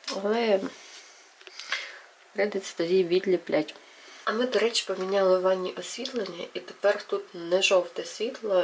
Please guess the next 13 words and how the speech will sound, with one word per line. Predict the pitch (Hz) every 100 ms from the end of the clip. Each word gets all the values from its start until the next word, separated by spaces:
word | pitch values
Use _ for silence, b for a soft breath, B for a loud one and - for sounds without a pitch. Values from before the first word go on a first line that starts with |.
| -
і | 180 180
мені | 180 180 208 208 - -
подобається. | 190 180 170 180 - -
Навіть | 190 196
фарбувати | - 196 185 185 170 170
стало | - - 190 196
набагато | 202 196 240 233
зручніше. | 220 208 208 - - 180 180 202 208 B B B B -
Взагалі, | 220 240 240
я | 202
прийшла | - 180 - 202
вже | 196 -
вмиватися, | 196 202 208 269 302 330 330 302 285 - 277 277